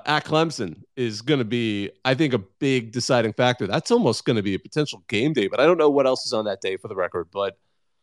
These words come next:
I can see why they, I can see why they're, they're getting all that favor, you know, because again, you've got,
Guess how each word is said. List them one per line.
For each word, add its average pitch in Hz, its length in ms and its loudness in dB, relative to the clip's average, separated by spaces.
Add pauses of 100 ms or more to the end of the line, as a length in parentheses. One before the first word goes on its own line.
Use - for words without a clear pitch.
(680)
I 175 120 8
can 196 160 4
see 269 140 2
why 196 260 8
they, 156 200 -2 (100)
I 156 120 -4
can 160 180 -2
see 202 240 -8
why 123 540 0 (260)
they're, 120 200 -4
they're 104 240 -6
getting 110 260 -2
all 98 140 -2
that 92 260 -6
favor, 90 480 -4
you 127 180 4
know, 113 120 6
because 123 260 2
again, 127 340 6
you've 123 220 -2
got, 127 380 2